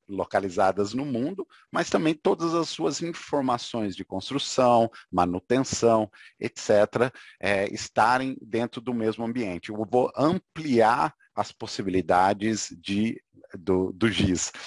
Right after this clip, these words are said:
onde eu tinha informações baseadas em objetos para dados gerais de construção, análise,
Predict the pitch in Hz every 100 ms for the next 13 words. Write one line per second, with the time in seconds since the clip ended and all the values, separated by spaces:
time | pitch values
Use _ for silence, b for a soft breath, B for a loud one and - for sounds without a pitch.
0 | B B 92 104 101 101 - 107 101 101
1 | 123 - 127 113 104 107 95 87 90 95
2 | 92 90 87 98 113 123 131 - - -
3 | 285 302 277 285 214 - 123 120 143 143
4 | 101 123 104 92 117 101 90 104 101 -
5 | - - 95 92 - B B - 95 87
6 | 85 98 90 87 85